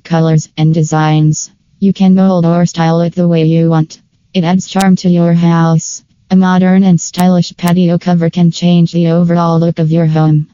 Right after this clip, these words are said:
Select the best because it will be a permanent part of your home.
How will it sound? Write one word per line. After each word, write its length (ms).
Select 540
the 80
best 440
because 440
it 100
will 240
be 140
a 60
permanent 480
part 200
of 120
your 160
home. 400